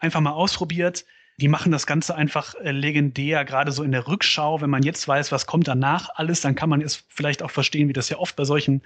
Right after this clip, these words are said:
klassischen Werken ist, sei es in der Literatur oder auch im Film, erkennt man erst, was für eine Bedeutung der Film eigentlich für die Filmgeschichte hat.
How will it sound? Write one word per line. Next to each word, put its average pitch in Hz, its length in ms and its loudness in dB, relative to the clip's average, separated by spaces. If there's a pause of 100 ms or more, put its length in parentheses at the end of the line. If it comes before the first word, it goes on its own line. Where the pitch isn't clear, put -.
(380)
klassischen 156 540 0
Werken 147 300 -2
ist, 151 200 -6 (220)
sei 147 160 0
es 151 120 0
in 151 60 2
der 143 80 0
Literatur 139 560 -2
oder 135 140 -4
auch 120 60 -6
im 135 120 2
Film, 147 320 4
erkennt 180 300 0
man 165 100 2
erst, 151 140 -2
was 156 80 2
für - 60 4
eine 165 60 4
Bedeutung 170 520 2
der 160 120 2
Film 170 300 0
eigentlich 147 320 -4
für 151 100 -10
die 139 140 -6
Filmgeschichte 143 720 -2
hat. 208 260 -6